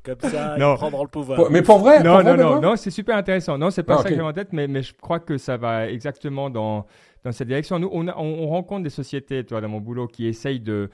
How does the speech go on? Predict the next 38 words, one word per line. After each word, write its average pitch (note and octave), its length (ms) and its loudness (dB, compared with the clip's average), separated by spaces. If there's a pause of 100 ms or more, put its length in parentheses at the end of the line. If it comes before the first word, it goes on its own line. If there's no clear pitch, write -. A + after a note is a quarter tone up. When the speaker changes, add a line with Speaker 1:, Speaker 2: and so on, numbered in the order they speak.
(260)
Speaker 2:
digitaliser C#3+ 960 -4
la, G#2 420 -6
la F#2+ 360 -8
réglementation B2+ 880 -6 (100)
et C#3+ 120 2
de B2+ 120 -4
l'implémenter C#3+ 640 -2
de A#2+ 60 -8
manière A2+ 420 -2
automatique. B2+ 680 -6 (280)
Mais - 160 -10
évidemment, B2+ 420 -4
c'est - 160 -14 (100)
extrêmement C3+ 720 -2
compliqué. C3 440 -6
Donc, G#2 160 -6
je - 60 -20
pense F3 120 -4
que - 60 -10
la - 40 -6
première C3+ 280 -4
étape, C#3+ 260 -4
c'est A#2 120 -10
ce - 120 -16
qui - 160 -4
est - 20 0
en C3+ 80 -2
train C3+ 140 -8
de B2 60 -12
se A#2+ 60 -8
passer, A#2 380 -4
c'est D3+ 140 -8
déjà A2+ 240 -4
de A2+ 80 -4
permettre C3+ 400 -4
que A2+ 60 -6
les G#2 100 -6
procédures D3 800 -2